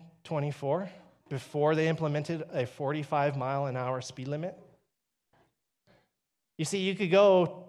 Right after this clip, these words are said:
two hundred miles an hour in this vehicle. I don't know that the roads back then would have been constructed in such a way to sustain that kind of speed,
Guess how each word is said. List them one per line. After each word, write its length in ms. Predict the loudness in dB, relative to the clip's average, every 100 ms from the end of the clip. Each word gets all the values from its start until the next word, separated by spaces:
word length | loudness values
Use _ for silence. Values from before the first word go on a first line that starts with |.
| -18
two 180 | -4 2
hundred 240 | 2 4
miles 320 | 4 4 4 4
an 80 |
hour 300 | 2 4 4
in 80 | 2
this 160 | 0 0
vehicle. 360 | 0 0 2
I 100 | 2 2
don't 140 | 2
know 180 | 2 2
that 120 | 0
the 80 | -2
roads 440 | 2 2 2 0
back 260 | 0 -2 -2
then 260 | -4 -4
would 100 | -6
have 100 | -6
been 180 | -6 -8
constructed 560 | -10 -12 -4 -4 -2 -8
in 60 |
such 260 | -6 -6 -6
a 40 |
way 180 | -6 -6
to 80 | -8
sustain 500 | -14 -18 -8 -6 -4
that 160 | -6 -8
kind 200 | -12 -12
of 100 | -16
speed, 300 | -16 -16